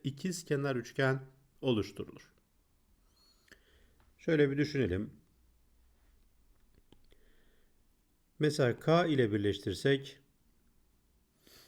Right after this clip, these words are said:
yani aslına bakacak olursan şurada, evet arkadaşlar, N harfi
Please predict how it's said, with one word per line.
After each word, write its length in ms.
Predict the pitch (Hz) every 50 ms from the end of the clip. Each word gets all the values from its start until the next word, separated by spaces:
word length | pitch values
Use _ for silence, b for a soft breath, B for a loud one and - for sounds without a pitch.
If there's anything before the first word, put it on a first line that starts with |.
| b b b b b _ _ -
yani 160 | 117 117 131
aslına 300 | 135 135 - - 180 175
bakacak 340 | 160 165 - 156 147 151 165
olursan 600 | 143 113 101 - - 139 139 143 151 151 143 - - _ _ _ _ _ _ _ _ _ _ _ _ _ _ _ _ _ _ _ _ _ _ _ _ _ _ _ _ _ _ _ _ _ _ _ _ _ _ _ _ _
şurada, 460 | _ - - - 165 160 139 135 - 147
evet 220 | 143 135 123 113
arkadaşlar, 600 | 117 110 104 - 110 104 98 - - 95 90 107 127
N 180 | 151 151 131
harfi 580 | 107 107 101 98 90 - 127 135 139 135 135